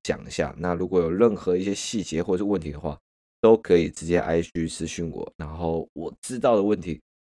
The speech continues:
我就马上回答你。那之后就会开始比较稳定的更新 YouTube 频道这一块。那 Podcast 我会尽量每一周都会去更新一些我自己的一些新学习到，或者是一些我觉得可以帮助大家的事情，那就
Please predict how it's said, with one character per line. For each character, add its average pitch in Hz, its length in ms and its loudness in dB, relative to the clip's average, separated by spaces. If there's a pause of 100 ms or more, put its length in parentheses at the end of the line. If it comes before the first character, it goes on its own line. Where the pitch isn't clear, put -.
(200)
我 87 80 -4
就 85 60 -2
马 78 120 0
上 80 160 -2
回 78 140 -2
答 71 160 -10
你。 62 160 -14 (240)
那 101 300 2
之 117 240 4
后 123 180 10
就 113 100 6
会 113 60 10
开 110 180 2
始 98 80 -4
比 80 60 -12
较 98 100 6
稳 87 160 2
定 90 140 -2
的 87 80 4
更 85 180 -2
新 85 220 -4
YouTube 85 300 0
频 - 180 -12
道 78 340 -4 (120)
这 - 100 0
一 - 120 -2
块。 - 280 -4 (400)
那 98 160 0 (120)
Podcast 104 500 4
我 85 120 2
会 95 100 2
尽 107 280 0
量 85 240 0
每 80 240 -4
一 110 160 -2
周 110 300 4 (540)
都 87 120 0
会 92 140 4
去 - 120 -4
更 87 160 2
新 82 200 -6
一 - 20 -4
些 82 140 -2
我 76 100 -2
自 - 160 -8
己 90 80 0
的 - 80 -6
一 64 100 -4
些 80 280 -2
新 101 260 -4
学 85 200 -6
习 80 120 -8
到， 80 240 -2
或 87 160 -4
者 73 120 -6
是 87 180 -6 (480)
一 - 80 -18
些 95 240 0
我 85 140 -2
觉 85 80 -4
得 87 80 2
可 - 100 -4
以 101 60 0
帮 95 120 2
助 95 140 -2
大 90 100 2
家 80 200 0
的 80 40 -6
事 101 200 -4
情， - 260 -6 (580)
那 87 120 -8
就 80 200 -4